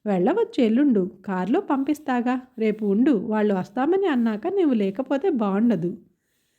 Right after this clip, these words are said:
రాజారావు ఎంత ప్రయత్నించినా గొంతులో అసహనం తొంగి చూసింది. వాణి అంతకంటే గట్టిగా కాదనలేకపోయింది. "ఆ వాణి, సాయంత్రం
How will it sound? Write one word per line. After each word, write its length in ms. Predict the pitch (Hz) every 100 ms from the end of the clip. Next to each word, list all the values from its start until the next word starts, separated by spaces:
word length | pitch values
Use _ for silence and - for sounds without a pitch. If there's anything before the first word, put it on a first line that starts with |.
| _ _ -
రాజారావు 600 | 277 359 508 508 427 403
ఎంత 280 | 320 247 -
ప్రయత్నించినా 720 | - 240 254 302 247 247 302
గొంతులో 480 | 285 208 196 269 381
అసహనం 640 | - 214 262 247 247 359 392
తొంగి 260 | 233 240 269
చూసింది. 520 | 208 202 180 170 - - _ _ _ _ _ -
వాణి 340 | 208 196 330
అంతకంటే 640 | 453 240 294 294 254 381 339 240
గట్టిగా 340 | - 233 269
కాదనలేకపోయింది. 1300 | - 247 208 196 185 185 208 392 277 196 170 165 - _ _ _ _ _ _ _ _ _ _ -
"ఆ 120 | 359
వాణి, 380 | 359 247 233 427
సాయంత్రం 600 | 415 240 226 247 302 339